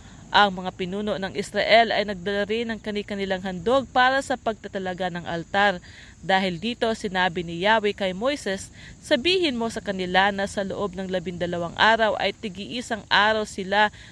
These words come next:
ng paghandog para sa pagtatalaga ng altar." Ganito ang pagkakasunod-sunod ng kanilang paghandog. Unang araw, Huda, Nason,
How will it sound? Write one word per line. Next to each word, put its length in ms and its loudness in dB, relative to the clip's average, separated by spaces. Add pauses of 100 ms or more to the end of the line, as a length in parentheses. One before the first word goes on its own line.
(100)
ng 320 2
paghandog 880 -2
para 240 0
sa 160 -6
pagtatalaga 800 -2
ng 160 -4
altar." 560 -2 (400)
Ganito 560 0
ang 240 2
pagkakasunod-sunod 1200 -4
ng 160 -2
kanilang 480 0
paghandog. 720 0 (400)
Unang 400 0
araw, 480 6 (320)
Huda, 480 -2 (400)
Nason, 640 2